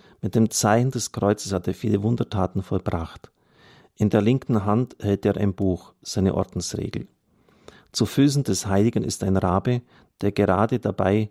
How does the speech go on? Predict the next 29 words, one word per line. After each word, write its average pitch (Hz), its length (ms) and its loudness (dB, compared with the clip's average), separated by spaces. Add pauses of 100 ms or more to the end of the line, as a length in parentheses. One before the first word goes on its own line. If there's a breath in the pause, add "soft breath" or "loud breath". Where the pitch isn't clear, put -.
(120)
ist, - 400 -4
vergiftetes - 680 -2
Brot - 400 -2
wegzuschaffen. - 760 -8 (640 loud breath)
Daneben 113 400 4
befindet 123 440 0
sich 107 140 -2
ein 98 120 2
zerbrochener 104 540 0
Krug, - 400 -2
aus - 140 -10
dem 101 160 0
eine 98 140 2
Schlange 95 400 0
entschlüpft. - 640 -6 (640 loud breath)
Der 101 80 2
Krug 135 360 0
symbolisiert 104 760 2
den 95 160 0
Giftbecher, 113 640 -2 (440 loud breath)
mit - 120 -8
dem 98 120 2
der 92 140 0
heilige 98 240 0
Benedikt 104 640 -2
einst 95 240 -2
vergiftet - 500 -6
werden - 220 -4
sollte. - 500 -4